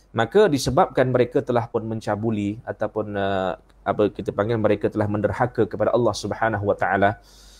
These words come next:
dibunuh pula unta itu, maka pastinya ia mendatangkan kemurkaan. Mereka telah pun lupa akan janji-janji, mereka telah mungkiri akan janji yang telah mereka,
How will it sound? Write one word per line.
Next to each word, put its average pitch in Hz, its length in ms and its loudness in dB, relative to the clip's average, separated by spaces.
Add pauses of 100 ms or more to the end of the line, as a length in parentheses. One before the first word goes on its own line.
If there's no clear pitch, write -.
(260)
dibunuh 117 480 4
pula 113 240 0
unta 117 280 -2
itu, 101 440 0 (480)
maka 101 240 -8
pastinya 117 400 -6
ia 107 160 -4
mendatangkan 104 640 -6
kemurkaan. 92 640 -6 (880)
Mereka 95 320 -6
telah 104 240 0
pun 101 160 -6
lupa 104 400 -2
akan 98 280 -4
janji-janji, 98 920 -2
mereka 101 280 -4
telah 104 200 -4
mungkiri 113 480 0
akan 95 320 -4
janji 104 360 -2
yang 98 120 -2
telah 101 160 0
mereka, 98 420 0